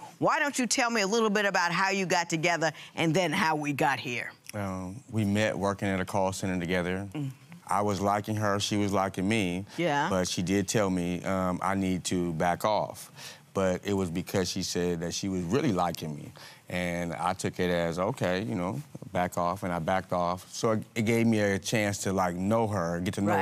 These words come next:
Speaker 1: Right.
Speaker 2: for, for three months.
Speaker 1: Right.
Speaker 2: I just watched her and, you know, got to know her. And then when I found out that she really did like me, it was forward movement from that day.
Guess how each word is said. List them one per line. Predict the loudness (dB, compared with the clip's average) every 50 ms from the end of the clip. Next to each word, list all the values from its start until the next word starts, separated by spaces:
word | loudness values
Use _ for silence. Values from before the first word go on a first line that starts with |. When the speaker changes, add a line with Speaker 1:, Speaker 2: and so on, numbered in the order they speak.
| 0
Speaker 1:
Right. | -2 -2
Speaker 2:
for, | -2 -2 -2
for | -2 -2
three | -2 0 0 2 2 2
months. | 2 2 2 0 -2 -4 -6 -8
Speaker 1:
Right. | -6 -6 -6 -8 -8 -8 -4
Speaker 2:
I | -4 -2
just | 0 -2 -2 -2 -2
watched | 0 0 0 0 -2 -2 -4
her | -2
and, | -2 0 0 -2 -4 -4
you | -4 -2
know, | -2 -2 -2 -2
got | -2 -2 -4 -2
to | -2
know | 0 0 2 2 0
her. | 0 -2 -4 -6 -8 -12 -16 -20 -20 -20 -14 -8
And | -6 -4 -2 0
then | 0 0 0 0 0 0 -2 -2 -4 -2
when | -2 -2
I | 0 -2
found | -2 -2 0 0 2 2 2 2
out | 2 2 0 0
that | 0 0 0 0 0 -2
she | -2 -2 0 2
really | 2 2 2 2
did | 2 2 2 2
like | 2 2 2 2 0
me, | 0 -2 -2 -2 -4 -6 -10 -16 -20 -20 -20 -20 -20 -16 -6 -2
it | 0
was | 2 2 2 2 0 0 -4 -6 -8 -10 -16 -20 -20
forward | -20 -20 -20 -20 -20 -8 -4 -2 0 0 0 0 0
movement | 0 0 0 0 -2 -4 -4 -8
from | -10 -6 -4 -2
that | -2 -2 -4 -4 -6 -4
day. | -4 -4 -4 -6